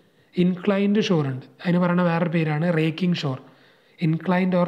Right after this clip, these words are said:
raking shore. inclined എന്ന് പറഞ്ഞാൽ ചെരിഞ്ഞ് കൊടുക്കണ ഒരു, എന്താ പറയുക,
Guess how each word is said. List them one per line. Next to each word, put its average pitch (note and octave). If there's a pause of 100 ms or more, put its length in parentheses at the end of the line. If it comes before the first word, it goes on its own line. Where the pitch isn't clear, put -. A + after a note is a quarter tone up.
raking D3
shore. C3+ (340)
inclined G3
എന്ന് G#3
പറഞ്ഞാൽ F#3+
ചെരിഞ്ഞ് F3
കൊടുക്കണ D#3 (600)
ഒരു, F3 (640)
എന്താ D#3
പറയുക, D#3+